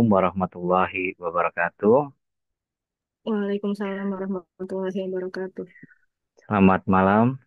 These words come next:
Speaker 1: salam sejahtera untuk kita semua. Salam dan bahagia buat Bapak Ibu yang berbahagia. Baik,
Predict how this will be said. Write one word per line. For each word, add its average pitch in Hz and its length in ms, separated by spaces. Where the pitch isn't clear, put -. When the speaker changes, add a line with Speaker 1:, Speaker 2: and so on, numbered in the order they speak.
Speaker 1:
salam 92 320
sejahtera 95 560
untuk 87 240
kita - 240
semua. 90 560
Salam 85 480
dan 85 160
bahagia 82 480
buat 82 240
Bapak 82 320
Ibu 85 400
yang 82 320
berbahagia. 82 720
Baik, 95 320